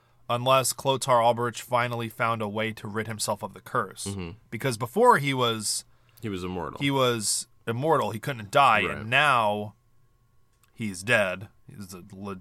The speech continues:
Speaker 1: legitimate skeleton in the, in the ground. So
Speaker 2: Assuming it's him, yeah.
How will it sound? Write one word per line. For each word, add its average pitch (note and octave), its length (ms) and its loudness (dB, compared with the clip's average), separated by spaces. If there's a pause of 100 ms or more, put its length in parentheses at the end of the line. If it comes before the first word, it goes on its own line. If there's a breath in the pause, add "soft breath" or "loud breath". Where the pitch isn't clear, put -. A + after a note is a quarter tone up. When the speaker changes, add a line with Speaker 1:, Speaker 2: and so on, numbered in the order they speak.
(140)
Speaker 1:
legitimate G2+ 560 -12
skeleton G#2+ 480 -4
in F#2 80 -14
the, F2+ 100 -14 (120)
in A2 100 -8
the F#2+ 80 -12
ground. G#2+ 400 0
So A2 180 0
Speaker 2:
Assuming G#2+ 280 2
it's E2+ 160 -8
him, D2 260 -4
yeah. C#2+ 220 -12